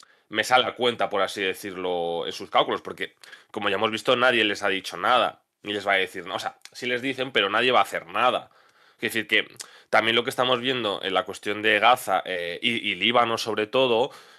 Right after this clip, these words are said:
es el desmantelamiento de ese mundo basado en reglas, de ese, de, de esas,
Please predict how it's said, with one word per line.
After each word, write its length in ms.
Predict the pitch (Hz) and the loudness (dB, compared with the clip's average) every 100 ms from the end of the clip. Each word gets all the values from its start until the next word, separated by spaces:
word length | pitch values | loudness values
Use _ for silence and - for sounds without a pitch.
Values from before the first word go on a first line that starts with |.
| _ - | _ -4
es 240 | 101 98 | -4 -2
el 120 | 110 | 0
desmantelamiento 1120 | 107 98 98 98 95 92 98 117 123 113 123 139 | 0 -2 -6 -4 -2 -2 -4 -8 -4 -2 -2 -4
de 220 | 98 92 | -6 -4
ese 260 | - 104 | -4 -4
mundo 400 | 98 101 104 104 | -4 -4 -4 2
basado 320 | 104 101 104 107 | 2 4 0 0
en 80 | |
reglas, 920 | 107 120 135 123 127 123 123 127 120 | 2 4 6 6 6 8 8 6 4
de 180 | 95 90 | -2 -4
ese, 300 | 95 - 95 | -4 -4 -4
de, 320 | 85 - 60 52 | -6 -12 -14 -14
de 260 | 53 65 | -18 -10
esas, 340 | 92 107 101 | -2 0 0